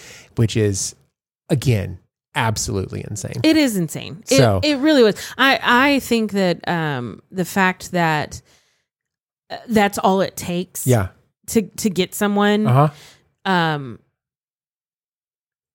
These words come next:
Speaker 2: to that position
Speaker 1: Yeah.
Speaker 2: is ridiculous
Speaker 1: Yeah.
Speaker 2: and more than a little bit nauseating.
Speaker 1: Yeah.
Speaker 2: Uh,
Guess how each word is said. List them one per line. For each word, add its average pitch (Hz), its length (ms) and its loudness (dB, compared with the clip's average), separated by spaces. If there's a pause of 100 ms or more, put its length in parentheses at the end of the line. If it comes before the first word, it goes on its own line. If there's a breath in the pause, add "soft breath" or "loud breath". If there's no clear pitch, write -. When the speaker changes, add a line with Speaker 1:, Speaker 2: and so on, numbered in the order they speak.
(460)
Speaker 2:
to 240 320 2
that 202 280 2
position 196 640 0
Speaker 1:
Yeah. 202 100 0
Speaker 2:
is 170 320 0 (1000)
ridiculous 202 760 0
Speaker 1:
Yeah. 185 100 2
Speaker 2:
and 165 240 2
more 175 220 2
than 175 160 -2
a 165 60 -2
little 165 220 2
bit 151 160 -2
nauseating. 208 720 -2
Speaker 1:
Yeah. 233 180 2 (640 loud breath)
Speaker 2:
Uh, - 100 0